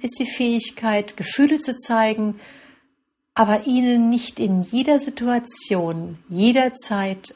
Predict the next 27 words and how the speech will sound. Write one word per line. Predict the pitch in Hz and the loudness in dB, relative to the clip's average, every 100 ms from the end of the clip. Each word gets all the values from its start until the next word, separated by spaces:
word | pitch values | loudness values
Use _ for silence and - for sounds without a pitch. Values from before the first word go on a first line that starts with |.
| - | -8
und | 180 | -8
völlig | 160 - 226 233 | -4 -2 0 0
ungefiltert | 208 196 190 - 180 180 180 | 0 -2 -2 -2 -2 -2 -4
freien | - - 185 185 180 | -6 -6 -2 0 0
Lauf | 165 143 - | -4 -4 -6
zu | - | -12
lassen. | 165 165 - 170 160 - _ _ - - _ _ _ - | -10 -12 -12 -14 -16 -20 _ _ -20 -20 _ _ _ -6
Was | 196 | 0
ja | 214 | 0
besonders | 196 196 196 226 247 240 - - - - _ - | 2 2 2 2 0 0 -2 -6 -12 -20 _ -6
im | 247 254 247 - - | -2 0 -2 -6 -2
Job | 208 190 | 0 0
sinnvoll | - 185 165 - 165 | -2 -2 -4 -4 -4
sein | 170 160 165 | -4 -6 -8
kann. | 165 165 175 185 _ _ _ _ _ - | -12 -12 -12 -14 _ _ _ _ _ -4
Ja, | 233 | 0
und | 214 | 2
diese | 269 269 | 2 0
drei | 208 202 190 | 0 0 0
Hauptkomponenten, | 147 190 185 262 247 277 247 233 233 - 226 220 214 - - | 0 -2 0 -2 0 0 2 2 0 -2 -2 -2 -4 -12 -8
also | - 165 | -6 -6
diese | 175 196 185 170 175 | -6 -6 -6 -6 -6
Expressivität, | 214 - 220 196 202 202 - 202 202 | -8 -4 -2 0 0 -2 -2 -2 -2
die | 196 | -2
Sensibilität, | 180 196 202 208 196 196 - 196 - | -2 0 0 -2 -2 -2 -2 -4 -4
die | 196 | -10
Kontrolle, | - 165 - - 190 226 | -8 -8 -4 -2 2 0